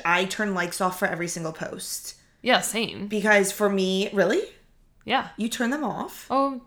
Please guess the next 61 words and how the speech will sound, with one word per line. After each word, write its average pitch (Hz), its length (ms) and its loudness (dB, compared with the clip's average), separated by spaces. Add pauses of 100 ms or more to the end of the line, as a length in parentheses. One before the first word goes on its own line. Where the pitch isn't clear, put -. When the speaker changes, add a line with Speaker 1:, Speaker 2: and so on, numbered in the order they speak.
Speaker 2:
do 233 100 -6
I 226 60 -2
not? 349 400 -6
Speaker 1:
I 170 80 -4
don't 320 180 0
know. - 160 0
Speaker 2:
Oh, 240 200 2
maybe 240 160 2
Speaker 1:
I 175 60 2
don't 269 100 4
Speaker 2:
not. 165 160 2
Speaker 1:
pay 175 120 2
attention. 170 480 -6 (120)
Speaker 2:
I 220 120 2
don't 214 140 2
Speaker 1:
Like, 214 100 4
Speaker 2:
pay 240 40 8
Speaker 1:
I 277 100 8
Speaker 2:
attention 208 140 8
either. 190 140 8
Speaker 1:
actively, 240 440 0
like, 175 320 2
before 196 400 4
I 196 80 6
click, - 500 -2
click 196 300 0
post, 180 480 -2
Speaker 2:
Yeah. 185 320 4 (140)
Speaker 1:
I 190 220 8 (120)
click - 540 2
on 170 440 2 (120)
do 175 180 -2
not 175 240 -2
show 165 460 2
like 156 240 -2
count 240 320 0
because 214 200 -2
here's 180 280 -2
why. - 260 -6 (240)
Speaker 2:
Mm-hmm. 233 420 -4
Speaker 1:
My 208 220 8
type 220 320 2
A 190 220 4
ass 165 360 4
wants 180 300 4
to - 60 -2
be 170 100 2
in 175 240 0
control 165 320 0
of 160 80 0
everything, 170 500 0
and 214 80 4
I 196 100 10
will 202 160 6
Speaker 2:
Mm-hmm. 196 140 -4
Speaker 1:
analyze 214 760 4
the 226 80 0
shit - 460 4
out 185 180 4
of, 180 120 2
like, 180 220 2